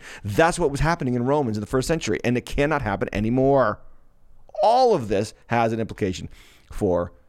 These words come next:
today's study, because here's how I wanna close this episode out. If your Bible study does not produce a reverence for God and a gratitude toward Him,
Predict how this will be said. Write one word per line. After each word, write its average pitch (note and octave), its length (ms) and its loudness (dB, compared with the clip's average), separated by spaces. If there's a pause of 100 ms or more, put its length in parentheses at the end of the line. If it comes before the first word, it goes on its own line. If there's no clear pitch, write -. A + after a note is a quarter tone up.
(180)
today's F2+ 300 -2
study, D2+ 300 -4 (420)
because G2+ 180 -2
here's C3+ 140 2
how C#3 80 2
I - 20 2
wanna B2 180 0
close A#2 220 0
this G2+ 120 -2
episode G2+ 260 -2
out. E2+ 200 -6 (280)
If E3+ 240 2
your F3 160 4
Bible C#3 260 2
study A#2+ 240 -2
does A#2 220 0
not A#2 180 0
produce F#2+ 380 -4
a A2+ 80 2
reverence A#2+ 320 0
for E3+ 140 -4
God C3 340 -2
and G#2 120 -2
a G2+ 40 -2
gratitude A2 460 -2
toward B2+ 200 0
Him, F#2+ 260 -4